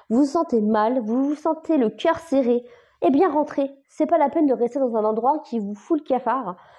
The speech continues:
euh, où les gens sont pas forcément bienveillants, on part, d'accord ? On rentre chez soi, on se met devant Netflix, on prend en commande son plat préféré et on se met dans un endroit bien, bien réconfortant. C'est beaucoup plus,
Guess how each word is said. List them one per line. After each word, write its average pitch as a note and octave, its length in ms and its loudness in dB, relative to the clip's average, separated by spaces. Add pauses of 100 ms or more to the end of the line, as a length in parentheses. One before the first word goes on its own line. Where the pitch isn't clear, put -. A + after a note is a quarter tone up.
(200)
euh, G#3 180 2
où B3+ 220 4
les A#3 160 2
gens C#4 180 2
sont G#3+ 260 -4
pas C#4+ 180 -4
forcément C4+ 400 0
bienveillants, B3 640 2
on A#3+ 140 0
part, A3+ 600 -2 (420)
d'accord ? G3 460 -4
On G#3 100 0
rentre C4+ 240 -4
chez B3 120 -2
soi, A3+ 300 -8 (400)
on B3+ 100 0
se B3+ 180 -4
met B3 160 4
devant B3+ 320 0
Netflix, A#3 600 -6 (360)
on D4+ 340 2
prend - 320 -2
en D4 60 2
commande C#4 340 0
son C4 440 0
plat C4+ 200 0
préféré A#3+ 640 -2 (240)
et A#3 60 2
on A#3+ 160 4
se A#3+ 160 -6
met B3+ 80 4
dans A3+ 240 2
un A3+ 320 0
endroit A3+ 400 2
bien, A#3 460 -2
bien A#3+ 420 -2 (320)
réconfortant. A3+ 680 -4
C'est A3 200 -4
beaucoup A3 280 -4
plus, G#3+ 340 0